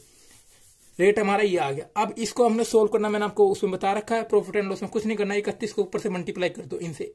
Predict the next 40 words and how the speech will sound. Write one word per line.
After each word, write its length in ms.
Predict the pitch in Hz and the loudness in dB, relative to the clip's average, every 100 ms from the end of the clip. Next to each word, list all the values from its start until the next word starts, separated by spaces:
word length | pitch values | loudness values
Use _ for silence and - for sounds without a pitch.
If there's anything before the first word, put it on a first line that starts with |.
| - | -10
इकतीस 400 | 165 202 - 208 | -6 -6 -6 -8
की 140 | - 208 - - _ - | -6 -8 -10 -20 _ -4
पाँच 200 | 190 180 | -2 -2
से, 140 | - 247 | 0 -2
इकतीस 520 | - 214 - 202 - | 0 -4 -4 -8 -2
को 140 | 240 | 0
आठ 280 | 240 160 151 | 2 0 -2
से, 200 | - 202 - - - _ - | -4 -10 -12 -16 -20 _ 2
देखो 140 | 202 | 4
क्या 160 | 208 208 | 4 2
फर्क 180 | 233 202 | 0 -4
पड़ेगा। 280 | 208 190 208 | -2 -2 -2
इकतीस 420 | 208 202 - 214 | -6 -8 -8 -2
को 140 | 220 | 2
अगर 120 | 208 208 | 2 2
आप 120 | 196 | -2
पाँच 160 | 196 185 | -6 -6
से 120 | 214 | -4
करोगे 260 | 202 185 196 | -2 -4 -6
पाँच 360 | - 196 - - - - _ _ - | -4 -4 -4 -10 -20 -20 _ _ -4
और 60 | |
ये 60 | 185 | -2
कितना 180 | 202 196 | 0 -2
हो 60 | |
गया, 100 | 190 208 | -2 -2
पन्द्रह, 440 | 190 156 156 143 - _ _ _ _ _ - - | -4 -6 -8 -10 -14 _ _ _ _ _ -20 -14
इसको 260 | 190 - 220 | -8 -2 0
करोगे 280 | 226 208 | 2 2
आठ, 380 | 214 196 240 - - _ - _ - | 2 2 2 0 -12 _ -20 _ 2
ये 80 | 202 | 4
हो 60 | |
गया 120 | 185 214 | 4 2
चौबीस 440 | 214 180 147 - | 0 0 -2 -6
और 60 | 143 | -6
नीचे 240 | 190 196 | -2 0
कितना 220 | 214 208 208 | 0 0 -2
हो 80 | |
गया, 120 | 180 214 | 0 -2
दो 180 | 170 151 | -4 -6
सौ। 220 | 160 | -10